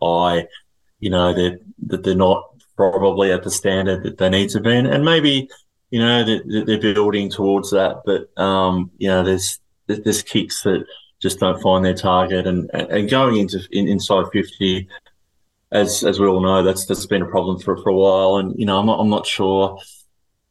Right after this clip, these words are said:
on the small sample I've seen whether, you know, they've, they've sorted that out. And, and there, there tends to be, you know, still,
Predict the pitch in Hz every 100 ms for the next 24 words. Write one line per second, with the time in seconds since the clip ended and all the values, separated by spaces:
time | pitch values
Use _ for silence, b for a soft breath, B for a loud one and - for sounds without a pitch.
0 | _ _ 101 101 101 92 95 - 104 98
1 | 95 - 101 92 98 - - 98 95 95
2 | 95 92 85 90 92 90 90 87 - -
3 | - 98 98 - 101 95 95 92 95 95
4 | 95 95 95 - - 95 95 92 98 98
5 | - 101 92 - - 95 95 90 92 -
6 | 90 90 87 - 104 98 92 90